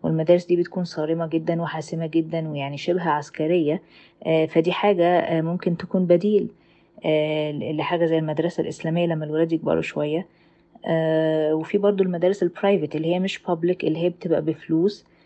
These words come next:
و-، والمدارس دي غالبًا بيكون فيها ضبط وربط جامد جدًا غير المدارس البابليك اللي هي بتكون يعني،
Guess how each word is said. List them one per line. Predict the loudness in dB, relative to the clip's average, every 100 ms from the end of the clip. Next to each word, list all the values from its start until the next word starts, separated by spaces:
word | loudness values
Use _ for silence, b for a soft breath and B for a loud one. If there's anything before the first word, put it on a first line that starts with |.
| b b -2
و-، | 2 4 4 4 4 4 2
والمدارس | 0 0 4 4 6
دي | 2
غالبًا | 4 2 2 2
بيكون | 0 -2 -2 -4
فيها | 0 -2 0 0
ضبط | -2 0 -2
وربط | 0 -2 -4
جامد | 0 0 -2 -4
جدًا | -2 -2 -2
غير | -4 -2 0
المدارس | 0 -2 -2 -4 -4
البابليك | -8 -6 -4 -4 -6
اللي | -4
هي | -2 -2
بتكون | -4 -8 -6 -6
يعني، | -8 -8 -10